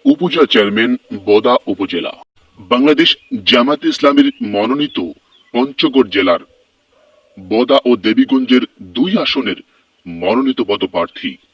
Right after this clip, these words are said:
উপস্থিত ছিলেন জনাব মোহাম্মদ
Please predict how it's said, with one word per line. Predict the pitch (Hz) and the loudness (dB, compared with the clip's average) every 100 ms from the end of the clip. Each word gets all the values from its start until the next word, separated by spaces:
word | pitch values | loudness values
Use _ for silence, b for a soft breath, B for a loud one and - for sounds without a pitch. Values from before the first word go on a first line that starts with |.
| _ _ _ _ _ _ _ _ _ _ _ - | _ _ _ _ _ _ _ _ _ _ _ -4
উপস্থিত | 240 - 262 269 302 - | -2 2 0 2 2 2
ছিলেন | 285 104 104 254 240 | 2 2 0 -2 0
জনাব | 104 98 | 0 2
মোহাম্মদ | 95 95 95 95 | 2 2 4 2